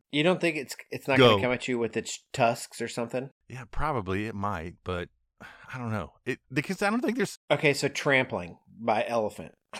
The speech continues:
Speaker 2: Yeah.
Speaker 1: <laughs> It's, it's so
Speaker 2: I mean, to
Speaker 1: ridiculous.
Speaker 2: me, that seems, that seems the easiest, but I don't know.
Speaker 1: What if the first pass, it just steps on, like, your leg?
Speaker 2: Yeah, that would suck. <laughs>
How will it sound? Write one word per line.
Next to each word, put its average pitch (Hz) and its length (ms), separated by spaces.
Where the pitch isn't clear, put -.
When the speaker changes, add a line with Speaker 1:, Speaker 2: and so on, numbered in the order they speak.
Speaker 2:
Yeah. 123 240
Speaker 1:
<laughs> - 0
It's, - 300
it's - 220
so 170 80
Speaker 2:
I 214 40
mean, 226 160
to 180 40
Speaker 1:
ridiculous. 180 260
Speaker 2:
me, 302 120
that 226 160
seems, 240 260
that 160 180
seems 202 340
the 170 220
easiest, 123 760
but 127 200
I 139 100
don't 165 160
know. 113 360
Speaker 1:
What 196 280
if 285 160
the 208 100
first 214 420
pass, 151 360
it 160 100
just - 200
steps 170 300
on, 151 140
like, 139 200
your 120 100
leg? 120 500
Speaker 2:
Yeah, 123 180
that 120 120
would 110 120
suck. 82 440
<laughs> - 40